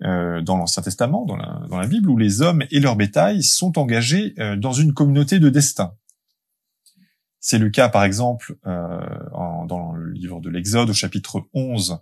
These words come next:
euh, verset cinq, euh, où il est question de la malédiction des, des premiers-nés qui, qui s'abat sur, euh, sur l'Égypte. Elle touche les hommes comme le bétail.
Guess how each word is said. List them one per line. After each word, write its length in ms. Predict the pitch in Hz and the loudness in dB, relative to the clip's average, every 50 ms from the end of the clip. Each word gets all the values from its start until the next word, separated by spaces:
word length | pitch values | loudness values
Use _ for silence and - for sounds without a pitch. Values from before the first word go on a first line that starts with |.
| _ _ _ _ - | _ _ _ _ -12
euh, 120 | - 90 | -10 -8
verset 260 | 85 87 - - 90 | -6 -6 -6 -4 -2
cinq, 480 | - - - 180 220 240 - - - _ _ _ - - - - - - - _ _ _ - | -2 0 2 2 0 0 -4 -10 -16 _ _ _ -20 -20 -20 -20 -20 -20 -20 _ _ _ -6
euh, 140 | - 139 135 - | -4 -4 -2 0
où 100 | 113 113 | 2 4
il 80 | 110 | 4
est 60 | 117 | 2
question 280 | 113 - - - - 139 | 2 2 0 0 0 0
de 120 | 117 104 | 0 2
la 120 | 95 92 92 | 2 2 2
malédiction 680 | 95 104 110 117 117 113 110 104 - - - 131 123 113 | 2 2 2 2 2 2 0 0 0 -2 -2 -2 -2 0
des, 240 | 95 90 85 82 82 | 0 0 -2 -2 -2
des 120 | 95 98 | -2 -4
premiers-nés 600 | - - - 101 98 98 95 98 104 131 139 139 | -2 -2 -2 -2 0 0 0 0 0 0 -2 -2
qui, 340 | 135 - - 85 80 82 85 | -4 -8 -10 -10 -10 -10 -10
qui 120 | - - - | -10 -8 -6
s'abat 340 | - - 95 95 101 107 | -4 -2 0 2 2 2
sur, 380 | 110 - - - 92 82 78 78 | 2 0 -4 -6 -8 -12 -12 -12
euh, 760 | 80 78 - - _ - - - _ _ _ _ - - - - | -14 -14 -16 -18 _ -20 -20 -20 _ _ _ _ -14 -12 -8 -6
sur 240 | - - - 92 | -4 -4 -4 -2
l'Égypte. 500 | 90 90 92 139 226 233 - - - - _ _ _ - _ _ - | -2 0 2 2 2 2 0 -6 -12 -12 _ _ _ -20 _ _ -2
Elle 200 | - 117 117 - | 0 0 0 0
touche 480 | - - 165 156 143 - - - - - _ _ | 4 4 6 6 6 4 2 0 -2 -4 _ _
les 300 | - 95 95 92 95 113 | -4 0 0 2 4 6
hommes 420 | 151 196 233 240 180 117 104 - _ _ _ _ _ _ _ | 6 6 6 4 2 0 0 -4 _ _ _ _ _ _ _
comme 220 | - 196 202 202 | 4 4 6 6
le 80 | 185 160 | 6 6
bétail. 520 | 135 127 117 107 - 92 85 87 90 98 | 6 4 4 2 0 -2 -2 -4 -8 -12